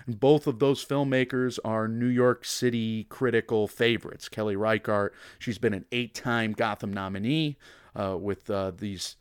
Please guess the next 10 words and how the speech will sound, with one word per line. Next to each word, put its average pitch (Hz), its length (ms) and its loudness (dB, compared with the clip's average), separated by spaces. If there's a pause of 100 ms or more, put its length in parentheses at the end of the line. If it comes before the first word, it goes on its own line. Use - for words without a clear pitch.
or 101 200 -2
with 98 180 -4
that 98 160 -2
Showing 101 320 -4
Up 151 200 6
nomination 131 680 0 (160)
for 113 120 -8
Best 117 200 0
Feature, 117 500 0
and 104 440 -2